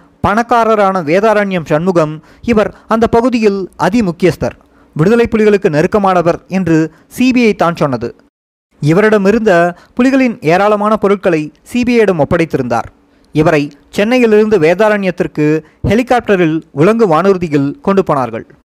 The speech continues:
அவ்வளவு முக்கியத்துவம். விசாரணைக்கு பெரிய அளவில் ஒத்துழைத்திருக்கிறார். அப்புறம் எப்படி தற்கொலை செய்து கொண்டிருப்பார்? இவர் கொலை செய்யப்பட்டார் என்பதற்கே ஆதாரம் உள்ளன.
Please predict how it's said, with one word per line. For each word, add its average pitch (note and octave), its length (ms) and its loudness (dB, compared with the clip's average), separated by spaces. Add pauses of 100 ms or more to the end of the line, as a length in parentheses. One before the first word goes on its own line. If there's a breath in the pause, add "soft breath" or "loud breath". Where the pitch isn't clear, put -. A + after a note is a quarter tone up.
(280)
அவ்வளவு A3+ 400 -2
முக்கியத்துவம். D3 580 -4 (440)
விசாரணைக்கு G3 640 -2 (320)
பெரிய C4 280 2
அளவில் F#3 360 0
ஒத்துழைத்திருக்கிறார். D3 840 -2 (720)
அப்புறம் C#4 300 0
எப்படி G#3+ 320 -2 (300)
தற்கொலை B3+ 360 -2
செய்து A3 260 0
கொண்டிருப்பார்? D3+ 500 -2 (720)
இவர் D#3+ 300 0 (220)
கொலை G#3 220 2
செய்யப்பட்டார் G3+ 640 0 (140)
என்பதற்கே E3 580 -2 (200)
ஆதாரம் E3 420 0
உள்ளன. A#2+ 320 -6